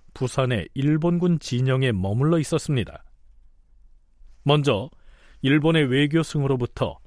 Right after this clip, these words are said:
일곱 개 요구 조건이 적힌 문서를 받아본 명나라 사신들은 깜짝 놀랍니다.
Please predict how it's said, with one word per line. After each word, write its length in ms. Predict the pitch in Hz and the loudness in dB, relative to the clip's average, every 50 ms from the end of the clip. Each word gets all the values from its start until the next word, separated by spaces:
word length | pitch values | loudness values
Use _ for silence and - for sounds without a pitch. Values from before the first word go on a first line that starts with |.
| - - - - - - - | -20 -20 -20 -20 -18 -10 -4
일곱 460 | 131 131 156 180 175 190 190 - - | 0 2 2 2 4 4 2 2 2
개 180 | - 180 160 143 | 0 0 2 2
요구 280 | 131 151 185 175 180 165 | 2 2 2 0 0 0
조건이 380 | - 170 - - 165 156 156 | 0 -2 -2 0 0 0 0
적힌 320 | 139 151 139 - 160 139 123 | 0 -2 -2 -2 -2 -2 0
문서를 440 | 127 147 156 156 - 165 156 160 | 0 0 0 2 0 0 0 0
받아본 580 | 147 - 147 - 139 123 139 139 104 85 85 92 | -2 -2 -2 0 0 0 0 -2 -2 -2 -6 -4
명나라 420 | 104 135 151 170 165 165 160 151 | -2 0 0 2 2 2 2 0
사신들은 640 | 135 - 127 117 - - 113 90 85 78 71 69 - - - - - - - - - - - - | 0 0 -2 -2 -2 -4 -6 -8 -8 -10 -10 -14 -14 -20 -20 -20 -20 -20 -20 -20 -20 -16 -8 -6
깜짝 540 | - - 117 123 - - - - 180 160 | -4 -2 -2 -4 -6 -4 0 0 2 4
놀랍니다. 500 | 160 160 160 151 117 78 71 - - - | 4 4 4 4 2 0 -4 -14 -16 -16